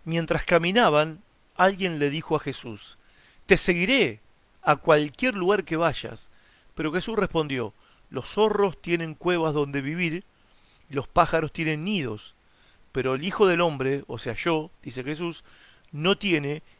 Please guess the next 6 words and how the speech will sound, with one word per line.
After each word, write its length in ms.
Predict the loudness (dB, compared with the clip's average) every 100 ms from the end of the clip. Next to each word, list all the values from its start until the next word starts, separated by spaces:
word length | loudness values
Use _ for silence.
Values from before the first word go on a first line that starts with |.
| _
ni 140 | -10 -8
siquiera 380 | -8 0 0
un 380 | 0 -2 -2 -2
lugar 440 | 0 2 2 0 -6 _ _ _
donde 460 | -2 0 0 0 0
recostar 800 | -2 -4 -6 -6 0 2 2